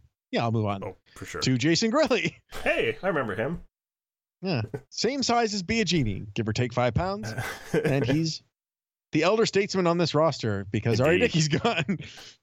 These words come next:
Speaker 2: Uh, I would like to
Speaker 1: Forty
Speaker 2: just
Speaker 1: years
Speaker 2: quickly,
Speaker 1: old.
Speaker 2: quickly, fun fact. Ari Dickey, the oldest person on the Blue Jays, left the Blue Jays, signed a free agent contract. Not only is he not the oldest person on his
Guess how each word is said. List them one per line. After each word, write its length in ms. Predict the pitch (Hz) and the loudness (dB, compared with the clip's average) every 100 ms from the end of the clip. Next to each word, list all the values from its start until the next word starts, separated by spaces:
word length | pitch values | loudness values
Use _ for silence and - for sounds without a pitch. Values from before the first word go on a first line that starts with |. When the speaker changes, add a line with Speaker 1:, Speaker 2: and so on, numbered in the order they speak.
| _ _ _ - 208 _ _ _ _ - | _ _ _ -6 -6 _ _ _ _ -2
Speaker 2:
Uh, 120 | 151 156 | 0 2
I 100 | 160 | 2
would 100 | 185 | 4
like 120 | 226 | 2
to 40 | |
Speaker 1:
Forty 140 | 196 208 | 2 2
Speaker 2:
just 80 | 202 | 2
Speaker 1:
years 140 | 190 | 2
Speaker 2:
quickly, 280 | 156 123 104 | 2 2 -2
Speaker 1:
old. 60 | - - | -4 -4
Speaker 2:
quickly, 260 | 156 143 | -2 -2
fun 360 | 107 - 147 147 | -4 0 0 0
fact. 380 | - 120 80 - | -2 -2 -2 -2
Ari 240 | 127 151 170 | 0 0 0
Dickey, 340 | 147 - 95 | -2 -2 -2
the 120 | 101 | 0
oldest 280 | - 123 135 | 0 -2 -2
person 220 | - 135 135 | -2 -2 -2
on 60 | |
the 60 | 123 | 0
Blue 120 | 113 | 0
Jays, 240 | 98 92 | 0 -2
left 200 | 104 139 | 0 -2
the 60 | 143 | -2
Blue 140 | 135 | -2
Jays, 280 | 104 92 92 - - | 0 -2 -2 -10 -12
signed 260 | - 123 147 | -2 0 0
a 40 | |
free 180 | - 147 | 0 0
agent 180 | 135 123 | 0 -2
contract. 460 | 120 110 110 104 - - _ _ _ _ _ _ _ - | -2 0 0 -2 -4 -20 _ _ _ _ _ _ _ 0
Not 220 | 135 226 | 2 2
only 220 | 302 254 | 0 0
is 100 | 208 | -2
he 100 | 190 | 0
not 180 | 196 202 | 2 2
the 100 | 165 | 2
oldest 300 | 147 170 165 | 0 0 -2
person 240 | - 160 156 | -2 0 0
on 80 | |
his 200 | 135 127 | 0 -4